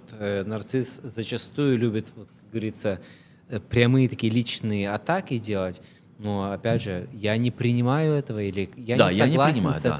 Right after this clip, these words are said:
Speaker 2: да.
Speaker 1: оценкой, и
Speaker 2: То
Speaker 1: все.
Speaker 2: есть ты удерживаешь позицию, и каждый человек имеет право на, на определенную позицию, и ты говоришь: «Нет, это не будет». Ты говоришь: «Вот если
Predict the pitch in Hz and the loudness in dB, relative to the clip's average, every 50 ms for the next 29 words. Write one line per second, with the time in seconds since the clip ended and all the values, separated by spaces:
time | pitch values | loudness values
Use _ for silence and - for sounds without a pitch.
0 | 104 104 110 - - - 139 156 175 180 - 165 147 131 131 - - - - - | 0 -2 -2 -2 0 0 0 0 0 -2 -4 -4 -4 -4 -6 -10 -16 -20 -14 -10
1 | 117 107 - - 135 131 123 - - 135 127 123 110 101 131 143 127 101 120 113 | -10 -8 0 6 6 8 8 6 6 4 4 4 4 4 4 4 4 4 4 4
2 | 104 - - 117 113 92 82 87 90 87 - - - 117 131 170 202 202 - - | 4 2 2 2 2 2 2 2 0 0 0 -2 -2 0 0 0 -2 -4 -6 -12
3 | - - - - - - - 98 92 87 78 - - 117 120 - - 92 - - | -20 -20 -20 -20 -16 -6 -2 0 0 0 0 0 0 2 2 2 0 0 0 0
4 | 101 101 107 110 - 95 90 87 85 - - 82 85 78 76 76 78 80 82 80 | 2 2 2 2 2 2 2 0 0 0 0 0 2 2 2 0 0 0 -2 -2
5 | - 62 82 85 82 - 92 85 90 98 104 110 117 117 - 147 143 175 190 - | -4 -4 -4 -4 -4 -4 -6 -4 -2 0 2 2 0 0 0 -2 -2 -2 -2 -2
6 | - - 117 98 98 95 - - - 110 120 156 170 - - - - 117 - 110 | -4 -2 0 0 0 0 0 0 0 2 2 2 0 -2 -4 -6 -6 -4 -2 0
7 | 104 98 85 78 76 73 - - - - - - - - - - - 95 95 - | 0 0 0 0 -2 -4 -4 -10 -18 -18 -18 -20 -20 -20 -10 -6 -4 -4 -2 -2
8 | - 98 110 - - 98 95 120 151 160 139 - - 131 131 123 120 120 117 107 | 0 0 0 0 -2 0 2 4 4 4 4 2 2 2 2 4 4 2 2 0